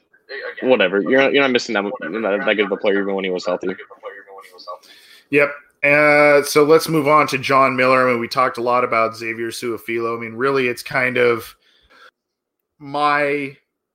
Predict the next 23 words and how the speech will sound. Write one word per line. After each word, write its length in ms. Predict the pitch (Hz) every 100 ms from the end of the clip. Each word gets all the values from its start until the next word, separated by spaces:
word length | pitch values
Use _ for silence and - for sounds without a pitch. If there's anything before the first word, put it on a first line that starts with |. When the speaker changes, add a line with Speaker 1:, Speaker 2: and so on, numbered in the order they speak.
| _ _ _ _ _ _ _ _ _ _ _ _ _ -
Speaker 2:
my 180 | 131
big 300 | 123 131 107
beef 340 | - 151 147 -
with 300 | 113 104 -
letting 300 | 120 113 107
him 220 | 101 104 92
go 480 | 87 80 78 98 139 _ _ -
is, 840 | 131 120 120 117 107 104 - - _ _ _ _ _ _ _ _ _ _ _
you 80 | 147
know, 140 | 123
why 260 | 107 139 190
the 100 | 185
rush? 640 | 139 127 127 131 - - - _ _ _
Why, 580 | 113 117 147 170 170 156 -
why 460 | 123 127 147 165 180
not 260 | 160 156 -
to 120 | 135
say, 440 | - 139 131 139
why, 220 | 131 131 135
why 260 | 139 165
save 380 | 175 - 151 147
that 240 | 139 120 117
money 480 | 117 120 151 156